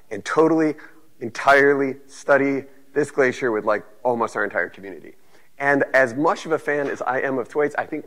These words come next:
maybe this is a lot. And maybe, maybe we should have a little bit of additional context. So, the point I wanna try and make is that Thwaites and Pine Island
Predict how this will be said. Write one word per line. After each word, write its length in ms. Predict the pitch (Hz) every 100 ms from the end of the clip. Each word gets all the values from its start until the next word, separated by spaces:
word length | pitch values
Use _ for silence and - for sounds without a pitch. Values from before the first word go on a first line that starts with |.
| 104
maybe 420 | 120 147 160 147
this 240 | 135 127
is 100 | 117
a 60 | 101
lot. 380 | 92 90 - - - - - -
And 100 | 117
maybe, 480 | 143 147 156 147 - - -
maybe 300 | 139 147 143
we 100 | 139
should 160 | 131 117
have 180 | 113
a 60 | 110
little 240 | 113 127
bit 160 | 117 120
of 120 | 104
additional 440 | 98 110 - 104 87
context. 800 | - 87 82 82 - - - - - - - - - -
So, 360 | - 170 - - - -
the 80 | -
point 240 | - 392 269
I 60 |
wanna 220 | 190 170
try 240 | - 165 151
and 220 | 113 113
make 320 | 123 113 87 - - - - - -
is 140 | 143 156
that 180 | 127 -
Thwaites 240 | 202 202
and 100 | 175
Pine 220 | - 151
Island 440 | 127 127 95 87